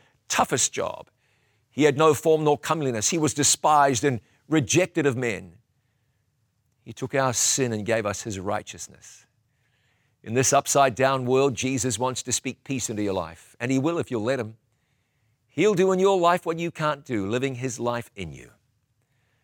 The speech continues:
God wants you to identify with his heroes, those who on this earth and earth's last days are trusting him, leaning on him,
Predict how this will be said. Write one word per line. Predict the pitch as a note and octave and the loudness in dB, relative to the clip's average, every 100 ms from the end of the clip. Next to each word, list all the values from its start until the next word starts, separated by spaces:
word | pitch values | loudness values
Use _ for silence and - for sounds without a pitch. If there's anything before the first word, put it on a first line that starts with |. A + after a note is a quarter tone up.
| _ _ _ | _ _ _
God | A2 B2+ A2 | 0 0 0
wants | A#2 A2+ | -4 -4
you | A2+ | -2
to | G#2 | -2
identify | G2+ A2 A#2 - A2 | 0 -2 -4 -2 -2
with | G#2 G2+ | -2 -6
his | A2+ G#2+ - | -6 -8 -8
heroes, | _ G2+ F#2+ D#2 B1 - - - - | _ -12 -8 -6 -8 -12 -12 -12 -10
those | F2 F2+ G#2 A2+ A2+ - | -4 0 2 0 -2 -4
who | A2+ A2 - | -4 -4 -4
on | G#2+ A#2 | -4 -4
this | A#2 - | -4 -6
earth | A#2 A#2 A#2 | -4 -6 -6
and | A2+ | -6
earth's | A#2+ A#2+ | -6 -6
last | A2+ A#2+ A#2+ | -4 -4 -4
days | - B2 A#2+ | -6 -6 -6
are | B2+ | -10
trusting | - C#3 - - D#2 | -10 -12 -12 -12 -16
him, | C#2+ C2+ | -18 -10
leaning | G2+ B2 C3+ F2 | -8 -6 -8 -10
on | B1 - | -12 -18
him, | A#1+ | -20